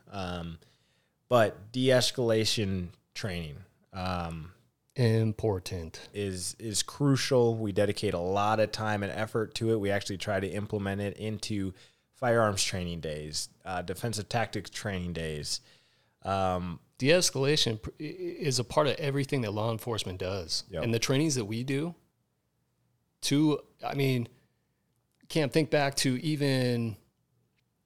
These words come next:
Speaker 2: the interview and interrogation training and trainings that we attended together.
Speaker 1: Yep.
Speaker 2: Even within an interview and interrogation, there is a de-escalation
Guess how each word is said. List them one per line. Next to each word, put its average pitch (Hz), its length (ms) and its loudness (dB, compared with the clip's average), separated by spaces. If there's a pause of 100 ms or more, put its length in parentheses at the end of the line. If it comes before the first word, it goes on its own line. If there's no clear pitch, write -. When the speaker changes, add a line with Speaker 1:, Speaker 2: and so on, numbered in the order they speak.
(140)
Speaker 2:
the 139 180 -2
interview 131 360 4
and 120 80 2
interrogation 113 640 2
training 98 460 -4 (880)
and 107 120 -2
trainings 107 760 0 (560)
that 117 120 -2
we 107 380 -4 (140)
attended 120 320 -2
together. 101 400 -4 (260)
Speaker 1:
Yep. 80 140 -14 (880)
Speaker 2:
Even 156 300 4
within 139 260 4
an 120 80 4
interview 120 380 2
and 110 80 0
interrogation, 104 800 -2 (440)
there 113 160 2
is 117 260 -2
a 101 280 -2 (220)
de-escalation 101 1040 0